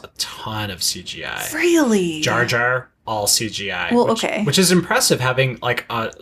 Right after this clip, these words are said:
Speaker 1: totally C G I character back when this movie came out. The space scenes, mostly C G I, with, like, a few in-cockpit things. Costumes were real.
Speaker 2: Lightsabers?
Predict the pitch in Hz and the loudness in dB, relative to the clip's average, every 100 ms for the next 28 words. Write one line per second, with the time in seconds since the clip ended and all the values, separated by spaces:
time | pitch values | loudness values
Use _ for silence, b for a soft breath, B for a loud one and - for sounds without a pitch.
0 | _ _ - - 156 143 135 123 - 127 | _ _ -8 0 0 2 2 4 2 0
1 | 104 110 90 - - 139 - - - - | -2 -2 -2 -4 -2 -2 -4 -8 -12 -10
2 | - 104 - 101 - 98 - - 92 98 | -4 -4 -4 -8 -8 -8 -10 -10 -6 -6
3 | 98 - _ _ - - 104 98 98 92 | -6 -8 _ _ -4 0 2 0 -2 -6
4 | 90 - - - - 104 - 98 - 92 | -4 0 0 -4 -6 -2 0 0 -2 -2
5 | 92 85 85 85 85 _ - 101 92 92 | -4 -6 -6 -6 -8 _ -12 -8 -8 -6
6 | 101 - 92 82 90 90 82 - - - | -6 -4 -4 -4 -6 -6 -8 -8 -12 -10
7 | 180 120 - - - - b b b b | -10 -10 -6 -2 -2 -4 b b b b
8 | _ _ 117 104 - 127 117 123 113 104 | _ _ 2 2 2 0 0 -2 -4 -4
9 | 95 107 131 _ _ _ _ _ 196 190 | -2 -2 -4 _ _ _ _ _ 0 2
10 | 247 294 330 - - | 2 2 0 -2 -4